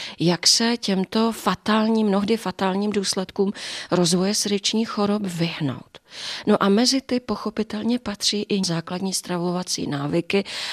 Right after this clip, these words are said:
a konzumace nějakých těch nejzákladnějších nutrientů a výživných látek, o kterých jsme se všichni učili již na základní škole.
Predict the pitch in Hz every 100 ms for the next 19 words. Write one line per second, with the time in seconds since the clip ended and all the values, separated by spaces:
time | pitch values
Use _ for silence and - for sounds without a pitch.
0 | - - - 180 180 185 208 208 214 226
1 | 214 185 185 226 220 - 226 196 180 175
2 | 180 220 247 247 247 240 233 - 190 170
3 | 156 160 - 196 196 196 - 220 - -
4 | - 165 185 185 254 247 208 170 156 160
5 | 208 - - - - - 226 247 - 247
6 | 240 233 - 285 - 196 - 190 - 220
7 | 226 220 214 202 196 196 - 202 214 214
8 | - 247 -